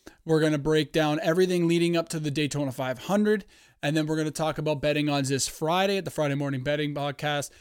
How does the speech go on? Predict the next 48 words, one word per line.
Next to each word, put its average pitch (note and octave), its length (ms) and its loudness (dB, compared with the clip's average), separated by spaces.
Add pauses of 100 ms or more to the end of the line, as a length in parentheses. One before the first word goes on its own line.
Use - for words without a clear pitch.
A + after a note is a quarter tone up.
(160)
for D3+ 100 -2
the C#3+ 80 0
Daytona C#3+ 480 0
five C3 300 -4
hundred. E3 260 -2
We're D#3 60 -2
gonna C#3+ 120 -2
break C#3 280 -4
down C#3 160 -2
our C3 80 -6
favorite C#3 320 -4
drivers, D3+ 400 -2
who D#3+ 180 -2
I C3+ 60 -2
think's D3 260 -8
gonna C3+ 180 -6
win E3+ 340 -2
and D#3+ 100 -2
who E3 140 -2
could E3+ 160 -8
be E3+ 100 -6
possibly C#3+ 480 -4
a C3 80 -2
long D#3 320 -2
shot. G#3+ 340 -2 (480)
Um, D3 300 0 (120)
so - 140 -2
go F3 200 4
follow G3+ 340 4
me G3 160 -2
on D#3+ 320 2
YouTube, F#3 680 0
everywhere F#3 360 2
in F#3 60 0
the F3 60 -2
link F3 260 -2
tree, F#3 300 0
at F3 180 0
Furlong E3+ 360 0
Eric D#3+ 240 0
underscore. D#3+ 520 -2 (240)
Let's D#3+ 140 0
just D3+ 160 -2
dive D3 320 2
right C#3 220 0
into C3+ 280 -2
everything, C#3 520 -2
right? C3+ 240 -4